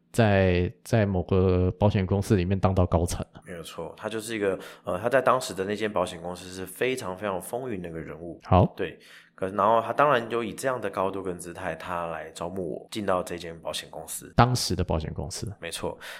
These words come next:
Speaker 2: 那其实我也在里面考了证照，学习之后发现，诶，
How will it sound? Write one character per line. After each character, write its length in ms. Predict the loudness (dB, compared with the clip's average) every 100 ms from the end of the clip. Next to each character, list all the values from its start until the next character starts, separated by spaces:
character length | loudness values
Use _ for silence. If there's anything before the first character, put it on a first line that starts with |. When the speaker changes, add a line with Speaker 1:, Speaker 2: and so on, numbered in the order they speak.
| 2
Speaker 2:
那 240 | 6 8
其 180 | 6 0
实 280 | -2 0 2
我 120 | 4 6
也 120 | 6
在 100 | 4
里 100 | 2
面 200 | -2 -2
考 120 | -2
了 80 | -4
证 200 | -4 0
照， 240 | 2 2
学 260 | 0 -2 -2
习 240 | -2 -4
之 100 | 2
后 120 | 2 4
发 180 | 2
现， 380 | 0 0 -2 -4 -4
诶， 280 | -4 -4